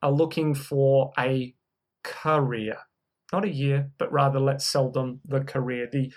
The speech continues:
ability to progress as part of your team, develop their skills personally and professionally, and this can be for admin as well,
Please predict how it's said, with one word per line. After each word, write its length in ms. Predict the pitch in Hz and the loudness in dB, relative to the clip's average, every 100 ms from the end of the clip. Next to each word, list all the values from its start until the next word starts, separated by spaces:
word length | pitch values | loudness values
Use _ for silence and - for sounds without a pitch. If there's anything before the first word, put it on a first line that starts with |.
| - - - | -16 -20 -6
ability 560 | 147 139 220 226 202 | 0 4 6 6 2
to 240 | 147 - 151 | 0 -2 -2
progress 640 | 143 139 135 151 220 - | -2 -2 2 2 2 0
as 140 | 156 135 | -2 -2
part 280 | - 139 | 0 2
of 140 | 135 131 | 2 0
your 160 | 127 | -4
team, 400 | - - 131 143 | -4 -6 -6 -4
develop 440 | 143 135 143 147 - | -4 0 2 2 2
their 120 | 131 | -2
skills 500 | - - 135 131 135 - - - _ | -2 -2 0 0 -4 -12 -20 -20 _
personally 560 | - 147 147 160 160 170 | 2 2 2 0 2 2
and 100 | 147 | 0
professionally, 460 | 139 151 143 165 | 0 2 0 0
and 80 | 156 | 0
this 140 | 170 | -2
can 160 | - 165 | -2 -2
be 240 | 165 - - | -2 -4 -6
for 220 | - - | -6 -2
admin 560 | 147 139 139 135 127 127 | 0 0 2 0 0 -4
as 240 | - 135 123 | -4 -4 -2
well, 400 | 117 113 135 | -6 -6 -8